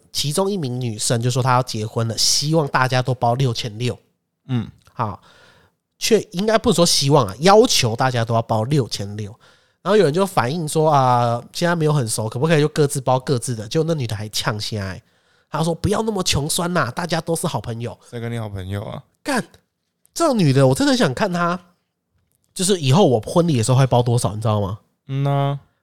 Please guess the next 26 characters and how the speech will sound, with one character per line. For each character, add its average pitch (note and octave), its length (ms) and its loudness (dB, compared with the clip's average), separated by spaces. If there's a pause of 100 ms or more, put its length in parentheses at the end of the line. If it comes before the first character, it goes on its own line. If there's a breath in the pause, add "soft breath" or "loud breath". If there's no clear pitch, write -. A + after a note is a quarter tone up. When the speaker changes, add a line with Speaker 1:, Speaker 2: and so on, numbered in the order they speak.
Speaker 1:
可 D#3+ 60 2
是 B3+ 220 4
也 D3 180 4
很 B2+ 120 2
不 E3 80 0
划 C3+ 200 0
算， B2 180 0
就 F3 100 -2
是 A#3+ 80 2
现 A#3+ 140 4
在 A3 140 4
的 D3 60 4
六 F#3 140 6
千 E3+ 200 2
六 F3 100 4
跟 F3 180 4
以 A#2+ 60 2
后 F3 100 4
的 C#3+ 60 4
六 D#3+ 160 4
千 C#3+ 160 -2
六 D#3 100 2
不 C3+ 160 -2
一 A2+ 100 -2
样 A2 180 -2
啊。 F#2 180 -16